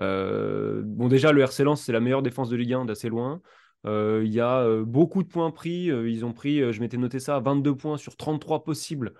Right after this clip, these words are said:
contre les membres du top sept actuel. C'est vraiment pas mal. Euh, donc, on a un Lens très fiable dans ce genre de rencontre et on a un Lens sûr de ses forces collectives. Euh,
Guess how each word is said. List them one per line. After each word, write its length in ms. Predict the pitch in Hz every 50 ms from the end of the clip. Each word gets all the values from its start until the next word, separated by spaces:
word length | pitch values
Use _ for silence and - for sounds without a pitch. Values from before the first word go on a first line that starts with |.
| - _ _ _
contre 300 | - - 110 - - 117
les 100 | 110 113
membres 420 | 113 123 131 131 127 110 104 107 104
du 180 | 101 101 92
top 180 | - - 117 117
sept 220 | - - 123 -
actuel. 340 | 117 - - - 135 151 170
C'est 200 | 175 - - 107
vraiment 280 | 90 92 104 104 107 104
pas 140 | - 110 110
mal. 260 | 123 139 160 190 185 - - - - - - _ _ _ _ -
Euh, 720 | 107 107 101 101 104 104 104 104 104 104 104 107 107 107
donc, 520 | 107 110 131 143 165 185 196 196 196 - - _ - - - _ _ _ _ _ _ _ -
on 160 | 123 131 147
a 40 | 165
un 120 | 170 175
Lens 300 | 175 180 190 196 185 -
très 240 | - - - 190 180
fiable 580 | - - - 190 190 190 175 143 123 110 101 113
dans 160 | 110 131 127
ce 400 | 123 - 135 127 123 123 123 120
genre 300 | 110 107 143 143 127 117
de 80 | 123
rencontre 720 | 120 113 135 139 131 - 165 180 196 202 196 - - - - -
et 120 | 139 135
on 160 | 139 139 139 147
a 40 |
un 140 | 147 151 151
Lens 460 | 156 160 175 185 175 - - - - _ _ _ -
sûr 440 | - - - - - 196 202 160
de 100 | 151 151
ses 160 | 139 - 151 139
forces 260 | - 165 156 - -
collectives. 520 | - 156 156 156 147 - - 208 170 123 - - - - _ -
Euh, 520 | 123 123 120 120 120 123 123 120 127 131